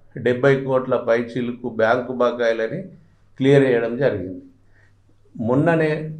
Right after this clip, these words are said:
పోయిన నెల ఇరవై మూడు రోజు, మళ్ళీ మూడు ఫ్యాక్టరీలతోని మీటింగ్ అయినప్పుడు,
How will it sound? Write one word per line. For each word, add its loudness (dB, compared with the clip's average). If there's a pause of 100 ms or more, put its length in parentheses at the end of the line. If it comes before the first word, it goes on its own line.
(100)
పోయిన 2
నెల 0
ఇరవై 2
మూడు 0
రోజు, -4 (300)
మళ్ళీ 2
మూడు 0
ఫ్యాక్టరీలతోని -2 (520)
మీటింగ్ -2
అయినప్పుడు, -6